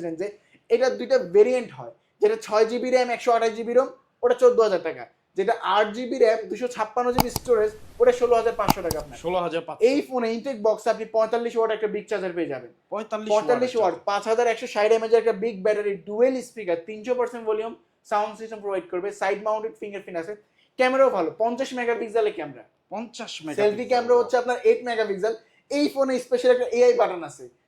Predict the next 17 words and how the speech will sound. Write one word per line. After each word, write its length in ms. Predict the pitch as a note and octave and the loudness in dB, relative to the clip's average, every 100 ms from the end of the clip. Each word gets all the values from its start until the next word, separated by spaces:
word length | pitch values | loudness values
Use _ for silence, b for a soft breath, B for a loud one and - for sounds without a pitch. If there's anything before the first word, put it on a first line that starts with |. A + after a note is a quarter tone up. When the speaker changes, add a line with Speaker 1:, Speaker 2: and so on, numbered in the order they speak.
| - | -6
Speaker 1:
মানে 120 | G3 | -6
এটা 100 | A3 A3+ | -4 -4
তো 40 | - | 0
সাইড 160 | A3 A3 | 2 2
মাউন্টেড 280 | B3+ B3+ B3+ - | 0 -2 -6 -12
ফিঙ্গারপ্রিন্ট 400 | A#3 A#3+ A#3+ A3+ A3+ | -6 -4 -4 -4 -2
পাচ্ছেন, 220 | A3 G#3 - A#3+ | -2 -8 -4 2
এআই 180 | A#3+ A#3+ | 6 6
একটা 140 | B3 G3+ | 4 0
বাটন 200 | G3+ A3 G#3+ | -2 -4 -8
আছে, 100 | F3+ F#3 | -6 -4
যে 60 | G3+ G3+ | -2 2
এআই 160 | G#3+ G#3+ | 2 0
সম্পর্কে 300 | A3 A3 A3 G#3+ | -4 -4 -2 -2
আমাদের 200 | G#3+ G3+ | -2 -2
ভিউয়ার্সদের 360 | F#3+ G3 G#3 D#3 | -4 -4 -4 -4
ভালো 120 | F3 | -2